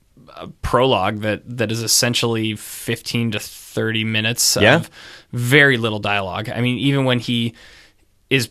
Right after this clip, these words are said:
Speaker 1: presenting the other two timelines outside of the mole, which is the beach timeline,
Speaker 2: Mm-hmm.
Speaker 1: um,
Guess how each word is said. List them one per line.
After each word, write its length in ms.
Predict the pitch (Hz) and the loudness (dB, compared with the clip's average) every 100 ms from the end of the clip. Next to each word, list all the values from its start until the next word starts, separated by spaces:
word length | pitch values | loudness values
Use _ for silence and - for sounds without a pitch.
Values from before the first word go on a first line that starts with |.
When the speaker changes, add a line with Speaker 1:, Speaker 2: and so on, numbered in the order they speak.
| _ | _
Speaker 1:
presenting 640 | - 131 123 123 120 107 107 | -2 0 2 0 -2 -4 -6
the 280 | 143 123 117 | -10 -2 0
other 160 | 104 110 | 0 -2
two 200 | 107 110 | -4 -6
timelines 520 | - 104 107 101 101 | -4 -4 -2 -4 -4
outside 380 | 107 - - 107 | -6 -2 -2 -2
of 60 | 104 | -4
the 60 | |
mole, 300 | 104 104 104 104 | -4 -4 -4 -2
which 160 | 104 | -4
is 100 | 110 | -6
the 100 | 107 | -8
beach 320 | 101 104 - | -6 -4 -4
timeline, 480 | - 110 110 113 120 | -2 -2 -2 -4 -4
Speaker 2:
Mm-hmm. 240 | 113 113 110 | 0 2 4
Speaker 1:
um, 360 | 113 104 104 | 2 0 -6